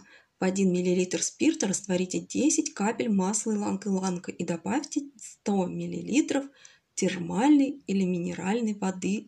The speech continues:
гидролата, подходящего вам по типу кожи. Обильно смочите ватный диск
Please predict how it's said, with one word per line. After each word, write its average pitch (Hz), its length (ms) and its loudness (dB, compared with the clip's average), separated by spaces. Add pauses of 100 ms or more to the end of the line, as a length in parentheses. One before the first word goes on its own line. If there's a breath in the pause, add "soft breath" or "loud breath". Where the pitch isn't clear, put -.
гидролата, 175 720 -2 (320 soft breath)
подходящего 208 760 -2
вам 220 180 -2
по 185 100 -4
типу - 380 -8
кожи. 170 520 -4 (360 soft breath)
Обильно 175 380 2
смочите 185 540 -4
ватный 180 400 -6
диск 285 400 2